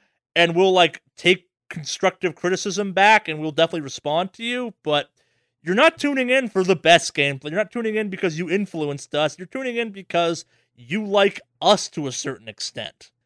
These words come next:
and you like whatever the fuck we're putting out. And again, like, when I started YouTube, there was some, like, I,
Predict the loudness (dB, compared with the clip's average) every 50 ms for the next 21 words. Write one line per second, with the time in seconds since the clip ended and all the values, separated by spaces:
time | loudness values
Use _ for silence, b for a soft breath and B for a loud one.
0 | _ _ _ -2 -2 -2 0 -2 -4 -6 2 4 4 4 4 2 2 2 2 2
1 | 2 -2 -4 -4 0 2 2 2 2 -2 -6 -4 -4 -4 -2 -2 0 2 2 2
2 | 0 -2 -8 _ _ -20 -20 _ _ _ _ _ _ _ _ -2 0 2 4 4
3 | 4 2 2 -2 -2 2 2 4 4 2 2 2 0 0 -2 _ _ _ _ _
4 | _ _ _ _ _ -6 0 2 4 4 4 4 2 2 2 2 0 0 0 -2
5 | -2 -2 -2 -2 -2 -2 2 2 4 4 4 2 0 0 -2 -4 -6 -6 -8 -10
6 | -6 -6 -6 -6 -6 _ -16 -16